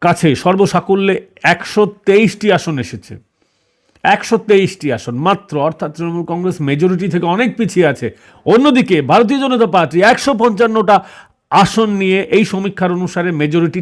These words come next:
টাচ করে যাবে আজকের দিনে দাঁড়িয়ে। এরপর তো অনেক কিছু হবে,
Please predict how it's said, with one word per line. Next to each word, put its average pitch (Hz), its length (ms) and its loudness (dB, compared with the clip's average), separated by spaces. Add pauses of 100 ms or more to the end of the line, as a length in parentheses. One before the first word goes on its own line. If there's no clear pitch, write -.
টাচ 156 160 -2 (100)
করে 135 140 -2
যাবে 95 240 -8 (1120)
আজকের 147 400 -2
দিনে 120 180 -2
দাঁড়িয়ে। 95 300 -10 (840)
এরপর 143 320 -2
তো 208 60 0 (100)
অনেক 175 200 -2
কিছু 190 160 -8 (100)
হবে, 127 180 -2